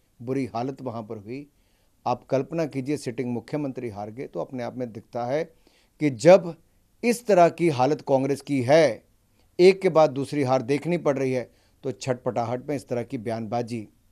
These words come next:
सोनिया जी कर रही हैं। शायद वो कांग्रेस के इतिहास पे नज़र मारेंगी, तो उनको नज़र आएगा एक के बाद दूसरा दंगा और उनकी सरकारों की विफलता,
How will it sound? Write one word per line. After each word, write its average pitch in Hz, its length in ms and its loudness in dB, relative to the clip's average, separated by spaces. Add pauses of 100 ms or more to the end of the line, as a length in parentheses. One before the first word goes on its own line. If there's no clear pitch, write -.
(220)
सोनिया 123 380 -4
जी 110 140 -8
कर 139 240 -4
रही 165 200 2
हैं। 175 260 -2 (420)
शायद 196 440 6
वो 196 120 4
कांग्रेस 156 480 2
के 170 100 -2
इतिहास 135 420 2
पे 156 80 2
नज़र 135 240 -2
मारेंगी, 123 540 -2 (420)
तो 139 40 -8
उनको 143 200 -2
नज़र 135 280 4
आएगा 117 420 0 (380)
एक 160 200 0
के 151 80 -4
बाद 127 200 0
दूसरा 120 380 -4
दंगा 123 500 -4 (300)
और 143 100 0
उनकी 143 260 -4
सरकारों 127 480 0
की 127 160 -4
विफलता, 127 680 -2